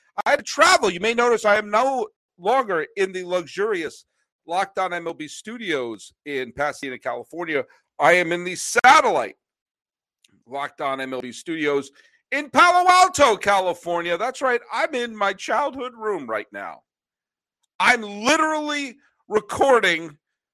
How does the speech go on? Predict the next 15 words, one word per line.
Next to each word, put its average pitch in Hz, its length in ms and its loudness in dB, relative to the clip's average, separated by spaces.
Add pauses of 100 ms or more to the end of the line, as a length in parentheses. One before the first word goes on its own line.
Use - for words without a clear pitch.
(160)
from 214 300 0
a 208 100 0
room 247 600 -2 (180)
in 208 160 2
my 202 160 0
mother's 196 500 -2
home. 135 380 -2 (680)
I 254 220 2
am 254 260 2 (220)
every 330 640 2
stereotype 269 1000 -2
of 220 100 -14
a 220 80 -8
podcaster 190 920 -6
right 131 220 -10